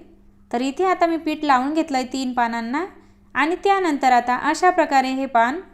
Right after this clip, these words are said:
फोल्ड करून आणायचं आहे. पालकचं पान हे लगेच तुटलं जातं किंवा चुरलं जातं, म्हणून वडी वळायला खूप काही मेहनत नाही लागत, अगदी पटकन हे फोल्ड होतं.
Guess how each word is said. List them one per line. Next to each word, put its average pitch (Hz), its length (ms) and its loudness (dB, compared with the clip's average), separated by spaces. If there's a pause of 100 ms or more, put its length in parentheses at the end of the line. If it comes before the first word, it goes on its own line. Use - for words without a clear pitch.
फोल्ड 262 300 -2
करून 240 300 -4
आणायचं 214 460 -4
आहे. 233 180 -2 (540)
पालकचं 285 460 6
पान 311 300 4
हे 302 80 -2 (640)
लगेच 285 520 -2 (1300)
तुटलं 330 360 6
जातं 330 440 2 (160)
किंवा 311 180 4
चुरलं 320 380 2
जातं, 247 380 2 (240)
म्हणून 311 360 -2 (380)
वडी 285 300 2
वळायला 285 500 4 (680)
खूप 302 260 -4
काही 285 140 0
मेहनत 262 460 -2
नाही 247 200 -4
लागत, 220 380 0
अगदी 247 200 -6
पटकन 269 460 -2
हे 277 180 0
फोल्ड 277 320 -2
होतं. 233 360 -2